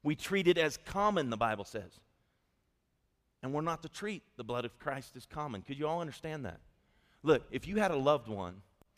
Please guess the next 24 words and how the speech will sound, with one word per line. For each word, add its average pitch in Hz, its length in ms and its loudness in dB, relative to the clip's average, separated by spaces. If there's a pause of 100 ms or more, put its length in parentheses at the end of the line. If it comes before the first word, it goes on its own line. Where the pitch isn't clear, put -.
(340)
that 110 120 -8
gave 147 300 0
their 151 180 4
life 123 680 -2 (540)
for 147 300 -2
you, 147 300 -6 (1080)
and 117 100 -18
someone 135 180 -2
was 110 80 -4
like, 120 160 -2
"Well, 165 140 6
that's 160 200 0
not 147 140 0
a 127 40 -4
big 123 220 -2
deal," 107 340 0 (280)
do 123 60 -2
you 123 80 -2
think 156 260 -8
you'd 147 140 -6
be 139 100 0
offended 147 400 -4
by 143 160 -2
that? 156 280 -6